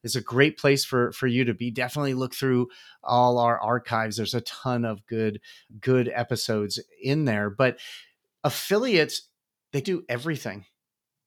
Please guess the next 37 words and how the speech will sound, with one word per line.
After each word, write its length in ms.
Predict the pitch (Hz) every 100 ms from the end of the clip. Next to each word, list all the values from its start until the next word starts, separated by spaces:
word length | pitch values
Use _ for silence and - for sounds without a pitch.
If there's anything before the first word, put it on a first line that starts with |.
| -
They 300 | 117 143 156
are 240 | 139 135
in 140 | 127 120
S 240 | 107 -
E 120 | 113
M, 300 | 120 147 147
they 180 | 131 123
are 220 | 120 120
in 160 | 117 110
display, 640 | 110 98 - 147 143 139 135 - - 123
they 160 | 120
are 160 | 117 113
in 320 | 95 110 107
social, 680 | - 143 135 127 131 123 120
they 180 | 113 113
are 180 | 110 107
in 460 | 110 110 107 104 - - - _
promotional, 720 | - 120 135 135 139 131 127
they 180 | 120 143
are 140 | 156
in 200 | 143 135 139
every 460 | 139 151 170 220 220
aspect 680 | 156 160 - - 143 - - _ _ _ -
and 180 | 135 131
every 320 | 143 147 165
channel, 760 | 135 - 175 170 175 107 117 156 _ _ _ _ -
every 220 | 143 151
possible 800 | - - - 254 - 143 135 120
way 400 | 120 110 98 95
you 320 | 98 120 165 175
are 480 | 113 139 160 190 - -
currently 460 | - 190 214 208
marketing 640 | 196 190 196 208 220 214 -
or 100 | 131
thinking 440 | 131 - 220 202 131
of 120 | 107
marketing. 520 | 110 107 - 101 101